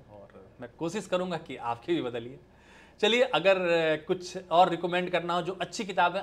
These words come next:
आपको पसंद हैं, अ, ज़रूर, अ, मेरे इसमें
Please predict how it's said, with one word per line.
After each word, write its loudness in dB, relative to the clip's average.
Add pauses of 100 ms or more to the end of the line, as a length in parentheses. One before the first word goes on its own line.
आपको 4
पसंद -2
हैं, -14 (760)
अ, -4
ज़रूर, 0
अ, 2
मेरे -4
इसमें -14